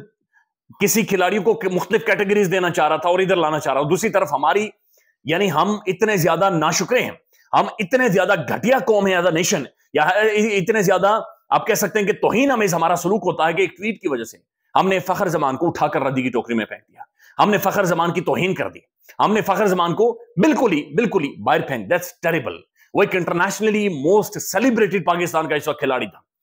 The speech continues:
जो दिलेर था, जिसके अंदर कंडा था, जिसके अंदर दमखम था। दूसरी खबर यह कि, जनाब, आज सुप्रीम कोर्ट का फुल कोर्ट होना है और सबकी नजर सुप्रीम कोर्ट के ऊपर है। दूसरी तरफ हुकूमत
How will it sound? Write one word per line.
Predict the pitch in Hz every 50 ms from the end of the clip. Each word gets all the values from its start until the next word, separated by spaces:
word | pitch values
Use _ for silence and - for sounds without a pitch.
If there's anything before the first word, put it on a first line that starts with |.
| _ _ _ _ -
जो | 170
दिलेर | 170 131 - 190 220 240 -
था, | 233 208 - - - _ _ _ _ _
जिसके | 170 175 - 214 196
अंदर | 180 190 165
कंडा | 202 196 214 220 214
था, | 175 190 190 - - - - - _
जिसके | 160 185 - 214
अंदर | 202 196 190
दमखम | 165 175 175 165 - 151 139
था। | 110 - 87 - - - - - _
दूसरी | 156 180 170 262 240
खबर | 208 226 233 233
यह | 233 226
कि, | 214 214
जनाब, | 202 214 208
आज | 202 190
सुप्रीम | 190 170 143 175 226 226
कोर्ट | 220 220 202 -
का | 208
फुल | - 190 185 180
कोर्ट | 208 220 208
होना | 208 190 202 226
है | 185 170 - - _ _ _ _ _ _
और | - 160 165 185 196
सबकी | - 214 185 180 226
नजर | 208 190 196 185
सुप्रीम | - 160 151 202 226 220
कोर्ट | 196 220 214 -
के | 220
ऊपर | 202 156 196 185
है। | 196 196
दूसरी | 175 160 170 - 226
तरफ | 180 226 - 143
हुकूमत | 143 143 - 247 269 262 220